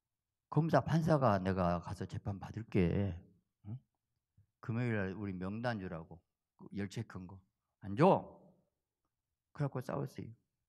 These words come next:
어? 아니, 내가 하나님 앞에 내가 재판 받을 거야. 어? 왜 너희들 그려? 어? 창문을 열고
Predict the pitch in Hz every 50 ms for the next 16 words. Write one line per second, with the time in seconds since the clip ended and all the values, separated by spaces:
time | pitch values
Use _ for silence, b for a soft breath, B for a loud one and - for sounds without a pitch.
0 | _ _ _ _ _ _ _ _ _ _ _ _ _ _ _ _ _ _ _ _
1 | - 98 107 117 - _ _ _ _ _ _ _ _ _ _ _ _ _ _ _
2 | _ _ _ _ _ - - 131 143 156 160 156 156 151 135 113 117 113 110 101
3 | 98 107 127 160 180 180 175 156 135 - - 101 95 92 90 92 95 95 92 90
4 | 90 85 92 113 127 123 113 - 101 - - 110 104 98 101 98 104 95 - 101
5 | 98 98 95 107 123 135 120 92 85 - - - - - - _ - - _ _
6 | _ _ _ _ _ _ _ 101 123 147 - _ _ _ _ _ _ _ _ -
7 | 147 170 180 165 131 113 117 123 107 113 98 87 98 90 92 110 143 139 120 -
8 | - - _ _ _ _ _ _ _ _ _ _ _ _ - 95 123 123 - _
9 | _ _ _ _ _ _ _ _ _ _ _ _ _ _ _ _ _ _ _ _
10 | _ _ _ _ _ _ _ _ _ _ _ _ _ _ _ _ _ _ _ _
11 | _ _ _ _ - - - _ _ _ - 139 135 160 147 123 120 143 160 170
12 | 196 220 220 170 90 82 - -